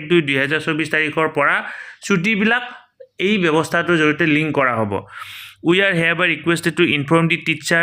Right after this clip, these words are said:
regarding online leave management system and make it compulsory to use only this portal for applying and sanctioning leave at the approving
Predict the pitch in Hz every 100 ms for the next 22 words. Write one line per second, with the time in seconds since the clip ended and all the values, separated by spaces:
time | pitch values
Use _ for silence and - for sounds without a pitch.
0 | 170 156 139 156 151 160 175 180 _ _
1 | - 143 156 165 190 202 170 156 180 175
2 | 147 156 151 165 170 165 156 - 165 165
3 | 151 156 143 156 160 165 165 - 160 160
4 | 170 170 170 170 175 175 - 156 175 175
5 | - - 139 143 165 175 175 - 143 127
6 | 127 135 143 143 165 - 127 131 147 151
7 | 170 175 - 147 165 170 - - - -
8 | - 180 170 185 180 185 180 151 170 165
9 | - 139 139 135 170 214 - - - -
10 | _ 143 139 - 180 160 185